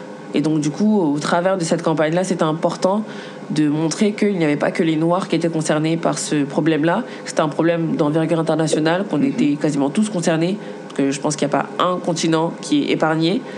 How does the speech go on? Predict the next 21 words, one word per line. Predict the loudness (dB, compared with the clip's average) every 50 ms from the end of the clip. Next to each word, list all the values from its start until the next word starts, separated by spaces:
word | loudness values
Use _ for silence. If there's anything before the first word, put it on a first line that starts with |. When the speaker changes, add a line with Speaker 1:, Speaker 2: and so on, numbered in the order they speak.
| -12 -12 -14 -14 -14 -10 -4 0
Speaker 1:
euh, | 0 2 2 2 0
par | 0 0 -2 -2
ce, | -2 0 0 0 2
cette | 0 0 0 0
problématique-là. | 0 2 2 2 2 0 0 -2 -2 0 0 2 2 2 2 0 -2 0 0
Et, | 0 2 2 2 2 2
euh, | 2 2 2 2 2 0 0 -2 -2
du | -2 -2 0
coup, | 2 2
essayer | 2 2 2 2 2
de | 2 0
fédérer | 2 2 2 2 2 2 2 2 0
ces | 0 0
différentes | 0 2 2 2 2 2 2
communautés-là, | 2 2 2 2 2 2 2 2 2 0 0 -4 -8 -10 -10 -10 -8 -6 -4
Speaker 2:
Mhm. | -6 -6 -4
Speaker 1:
qui | 0 2 2 2
vont | 2 2 0 0 0 0 0 0
être | 0 -2 -2 -2 -2 0
très | 0 0 0 0
différentes, | 0 0 2 2 2 2 2 0 -2 -4 -8